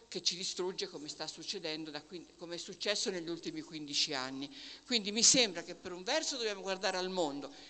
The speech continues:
Dicevo l'Europa, ho dimenticato di dire, e non, però lo dico subito perché mi, mi sta proprio qua.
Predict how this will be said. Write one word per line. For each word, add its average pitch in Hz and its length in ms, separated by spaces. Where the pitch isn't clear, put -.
Dicevo 202 340
l'Europa, 208 560
ho 160 60
dimenticato 185 720
di 175 160
dire, 185 300
e 165 100
non, 160 200
però 180 200
lo 170 80
dico 175 260
subito 170 400
perché 156 240
mi, 156 240
mi 147 160
sta 170 180
proprio 170 380
qua. 151 260